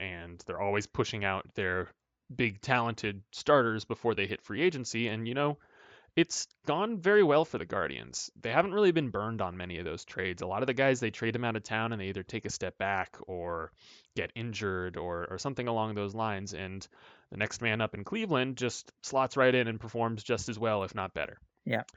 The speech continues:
Speaker 1: Um, I don't think the Brewers quite have that development pipeline that the Guardians do,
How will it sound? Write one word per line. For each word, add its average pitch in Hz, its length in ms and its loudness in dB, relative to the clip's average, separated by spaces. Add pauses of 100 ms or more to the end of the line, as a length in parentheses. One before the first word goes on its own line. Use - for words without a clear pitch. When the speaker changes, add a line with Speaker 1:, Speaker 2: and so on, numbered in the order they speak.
(240)
Speaker 1:
Um, 107 460 2
I 165 60 4
don't 233 80 4
think 226 100 2
the 160 80 4
Brewers 151 320 2
quite 127 240 4
have 120 220 4
that 120 180 4
development 113 520 0
pipeline 143 640 0
that 143 160 0
the 143 60 -4
Guardians 147 460 2
do, 156 320 0